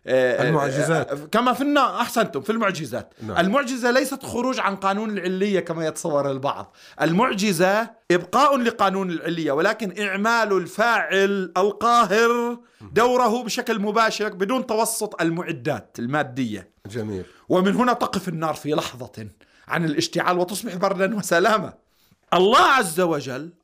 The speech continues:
Speaker 1: أراد أن يكون خلق السماوات والأرض،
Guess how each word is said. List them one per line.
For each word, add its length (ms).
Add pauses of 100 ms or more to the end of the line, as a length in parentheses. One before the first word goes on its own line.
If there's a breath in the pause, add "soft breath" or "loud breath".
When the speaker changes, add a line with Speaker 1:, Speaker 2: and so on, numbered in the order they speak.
Speaker 1:
أراد 500
أن 200
يكون 400
خلق 320
السماوات 680
والأرض، 440